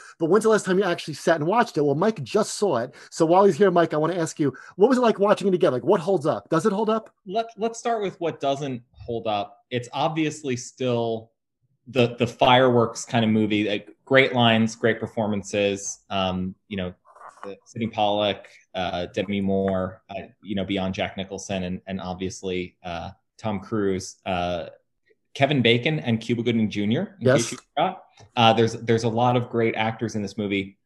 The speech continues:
Speaker 2: Let's start with what doesn't hold up. Uh, the, the score to this movie could not be utterly more nineties. It's nineties to the, to the point of being distracting. It's like one person took one midi file and then tries to, uh, uh, tries to bring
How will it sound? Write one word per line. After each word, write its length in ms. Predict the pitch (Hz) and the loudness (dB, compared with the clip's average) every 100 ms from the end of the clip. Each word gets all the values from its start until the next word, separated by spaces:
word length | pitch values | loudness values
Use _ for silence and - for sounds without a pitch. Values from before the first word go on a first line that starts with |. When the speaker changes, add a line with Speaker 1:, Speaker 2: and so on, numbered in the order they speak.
| _ | _
Speaker 2:
Let's 100 | 185 | -10
start 140 | 285 339 | -6 -6
with 100 | 175 | 0
what 180 | 147 - | 0 4
doesn't 300 | 135 143 127 | 4 4 0
hold 240 | 120 113 | 0 2
up. 320 | 110 107 - - | 2 2 -4 -2
Uh, 200 | 107 117 | -2 0
the, 180 | 113 - - | -2 -2 0
the 80 | |
score 560 | 117 - - 127 131 120 | 0 -2 0 4 6 4
to 160 | - 104 | 0 -4
this 200 | 98 - | -4 -4
movie 520 | 101 98 92 92 _ _ _ | -4 -2 -2 -4 _ _ _
could 140 | - 120 | 0 4
not 360 | 120 117 120 - | 6 6 2 2
be 260 | 110 113 - | 4 2 4
utterly 540 | 113 117 113 110 104 | 4 6 4 4 2
more 220 | 104 104 101 | 2 0 0
nineties. 540 | 101 101 98 92 - | 0 0 0 -2 -2
It's 220 | 127 117 131 | -4 -2 6
nineties 480 | 123 131 139 127 - | 6 6 4 0 0
to 100 | 127 | 2
the, 260 | 113 110 - | 2 0 -4
to 100 | 117 | -4
the 80 | |
point 200 | 113 123 | 0 0
of 180 | 110 - | 0 -2
being 160 | - 107 | -2 0
distracting. 720 | 110 - 110 98 - 90 90 - | -2 -2 -2 -2 -4 -8 -8 -8
It's 140 | 113 - | -4 2
like 180 | 117 | 2
one 240 | 120 120 123 | 4 4 4
person 260 | 123 120 120 | 0 -2 -4
took 160 | 120 | -2
one 260 | 113 110 107 | 2 2 2
midi 220 | 101 110 | 2 -2
file 480 | 107 123 123 139 - _ _ | 0 2 2 2 -2 _ _
and 100 | 117 | 0
then 160 | 117 113 | 2 2
tries 380 | 117 120 113 - | 2 2 2 0
to, 340 | - 117 110 | 4 4 2
uh, 300 | 110 98 92 - _ _ - | -2 -2 -2 -8 _ _ -8
uh, 120 | 120 98 - | -6 -6 -6
tries 240 | - 120 - | 0 0 0
to 100 | 104 | -6
bring 580 | - 110 107 113 110 | -2 0 2 0 -2